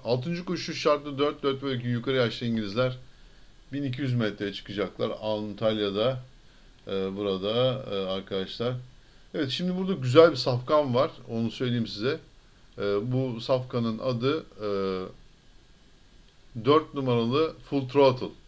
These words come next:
Muhammed Mir Bilgin'le. Evet, baktığımız zaman beş numaralı Stark, Mehmet Salih Çelik. Yedi numaralı Popular City, Vedat Demir.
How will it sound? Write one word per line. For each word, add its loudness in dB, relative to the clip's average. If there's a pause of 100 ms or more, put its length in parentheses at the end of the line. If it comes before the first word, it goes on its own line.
(240)
Muhammed -2 (120)
Mir -4
Bilgin'le. -6 (960)
Evet, -2 (540)
baktığımız -2
zaman 2
beş 2
numaralı 0
Stark, 2 (160)
Mehmet -2
Salih 0
Çelik. -6 (1900)
Yedi 2
numaralı 2
Popular 2
City, -8
Vedat 2
Demir. -4